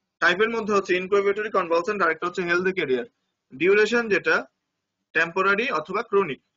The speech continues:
portal of exit যেটা, সেটা হচ্ছে ইউরিনারি, ইনটেস্টাইনাল, আর একটা হচ্ছে রেসপিরেটরি এবং others। এটা হচ্ছে ক্যারিয়ার, এভাবে ক্লাসিফাই করা হয়েছে। ইনকিউবেটরি ক্যারিয়ার কি? ইনকিউবেটরি ক্যারিয়ার যেটা, সেটা হচ্ছে incubatory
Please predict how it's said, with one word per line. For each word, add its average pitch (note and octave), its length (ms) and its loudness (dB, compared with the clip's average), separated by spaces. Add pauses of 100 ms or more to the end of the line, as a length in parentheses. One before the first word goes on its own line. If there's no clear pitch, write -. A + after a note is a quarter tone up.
(240)
portal G#3 340 -2
of G#3+ 60 -6 (120)
exit G#3+ 300 -6 (180)
যেটা, D3 240 0
সেটা D#3+ 260 -4
হচ্ছে F#3 220 -2 (400)
ইউরিনারি, F3+ 600 2 (500)
ইনটেস্টাইনাল, G3 720 0
আর E3 80 4
একটা F3 180 -2
হচ্ছে F3 160 -2
রেসপিরেটরি F3+ 640 -2 (340)
এবং E3+ 120 -2 (120)
others। B2+ 260 -2 (500)
এটা F3 220 0
হচ্ছে A#3+ 240 0
ক্যারিয়ার, E3+ 420 0 (180)
এভাবে E3 280 -2
ক্লাসিফাই E3+ 420 -2
করা C#3+ 200 0
হয়েছে। B2 280 -8 (520)
ইনকিউবেটরি A#3 640 0
ক্যারিয়ার E3+ 300 2
কি? C3 140 -6 (680)
ইনকিউবেটরি A#3 480 -2
ক্যারিয়ার G3+ 320 4
যেটা, E3 260 2
সেটা D#3+ 240 -2
হচ্ছে D#3+ 220 -2 (2500)
incubatory A3+ 520 -2